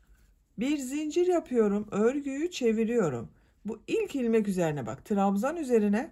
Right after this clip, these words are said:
bir trabzan yapıyorum. Tığ üzerine iplik alıyorum. Bak, bu ilk kafese atlıyorum.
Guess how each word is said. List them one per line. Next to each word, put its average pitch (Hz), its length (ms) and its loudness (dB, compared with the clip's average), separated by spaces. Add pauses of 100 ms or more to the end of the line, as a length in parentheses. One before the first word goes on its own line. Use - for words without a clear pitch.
bir 202 240 0
trabzan 190 560 0
yapıyorum. 240 760 -4 (2250)
Tığ 349 320 2
üzerine 240 440 2
iplik 214 360 -2
alıyorum. 247 460 2 (300)
Bak, 226 220 -4
bu 247 140 -4
ilk - 260 -6
kafese 285 420 -2
atlıyorum. 196 720 -2